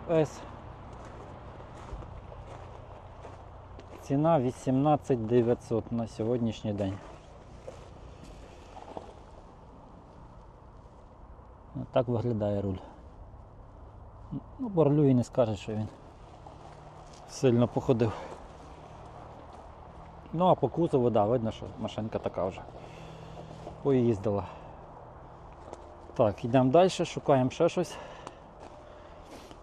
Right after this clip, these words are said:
От, друзі, Volkswagen Passat. Тридцять дев'ять дев'ятсот, бачу по ціні. Два і ноль дизель. Теж одинадцятий рік, сто п'ятдесят дві тисячі пробіга.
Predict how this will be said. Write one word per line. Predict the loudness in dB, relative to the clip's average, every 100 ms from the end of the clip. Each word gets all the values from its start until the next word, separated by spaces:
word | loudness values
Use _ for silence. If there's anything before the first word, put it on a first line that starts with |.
| -20 -18 -4
От, | 0 4
друзі, | 8 8 8 2 -2 -12 -2
Volkswagen | 2 4 10 10 10 8
Passat. | 4 6 4 4 -4 -18 -18 -18 -18 -18 -18 -18 -18 -18 -18 -18 -18 0
Тридцять | 4 4 4 2
дев'ять | 6 8 8 6
дев'ятсот, | 4 4 2 2 0 2
бачу | 2 2 2
по | -2 0
ціні. | 2 4 4 2 -8 -18 -18 -18 -20 -20 -20 -20 -20 -18 -18 -18 -18 -20 -20 -18 -18 -18 -18 -10 -4
Два | 6 10 10
і |
ноль | 10 8
дизель. | 8 4 6 4 4 -10 -20 -20 -20 -20 -20 -20 -16 0
Теж | 2 6
одинадцятий | 4 6 4 4 4 4
рік, | 4 -2 -16 -18 -18
сто | -8 -2 0
п'ятдесят | 2 2 0 2
дві | 0
тисячі | 0 -2 -4 -6
пробіга. | -2 0 0 0 -2